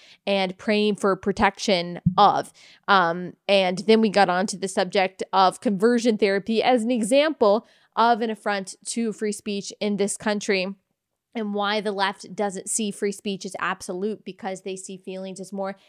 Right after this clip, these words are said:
important than that and as part of your identity. And Christians need to make sure that we can distinguish,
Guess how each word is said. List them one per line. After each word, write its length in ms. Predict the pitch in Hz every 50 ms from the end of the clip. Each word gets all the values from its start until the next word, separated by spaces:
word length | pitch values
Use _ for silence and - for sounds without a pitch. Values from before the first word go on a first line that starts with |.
| _ _ -
important 480 | 220 220 - 294 311 311 302 302 247
than 140 | - 208 170
that 300 | 127 - - 107 185 - -
and 300 | - 202 208 196 190 165 -
as 340 | - - 185 180 185 196 -
part 320 | _ - - 220 226 233
of 200 | - - 214 180
your 240 | 196 196 214 214 202
identity. 680 | - - 202 202 170 - 214 214 214 208 165 170 170
And 100 | 160 175
Christians 420 | - - 214 196 - 208 196 190 -
need 160 | 202 190 185
to 100 | - -
make 180 | 196 190 190 196
sure 380 | - - - 277 277 269 269 269 _ _ _ _ _ _ _ _
that 120 | - 214 202
we 140 | 202 202 185
can 420 | - - 220 208 202 196 185 185 _ _ _
distinguish, 880 | - 208 - - - 277 285 277 202 233 - - - - - - -